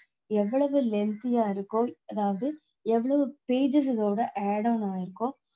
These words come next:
அவ்வளவுக்கு அவ்வளவு இது value அதிகம் அப்படின்னு சொல்லிட்டு. அதாவது, அஹ், experience, எந்தெந்த ஃபீல்ட்ல ஒர்க் பண்ணிருக்கேன், what is my area of specialization,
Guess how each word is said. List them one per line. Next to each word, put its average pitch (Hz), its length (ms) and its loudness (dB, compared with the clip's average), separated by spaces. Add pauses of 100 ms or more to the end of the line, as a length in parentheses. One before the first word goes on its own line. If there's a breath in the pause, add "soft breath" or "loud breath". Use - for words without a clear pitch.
(160)
அவ்வளவுக்கு 233 580 -2
அவ்வளவு 190 420 -6 (840)
இது 208 420 0
value 196 500 2
அதிகம் 196 460 2
அப்படின்னு 190 280 -2
சொல்லிட்டு. 190 460 -8
அதாவது, 202 440 -2 (800)
அஹ், 208 340 0
experience, 196 920 0
எந்தெந்த 208 680 0
ஃபீல்ட்ல 208 440 -2
ஒர்க் 202 320 -4
பண்ணிருக்கேன், 196 680 0
what 196 220 -4
is 233 140 -4
my 208 180 -4
area 202 280 2
of 202 120 -2
specialization, 202 1000 -2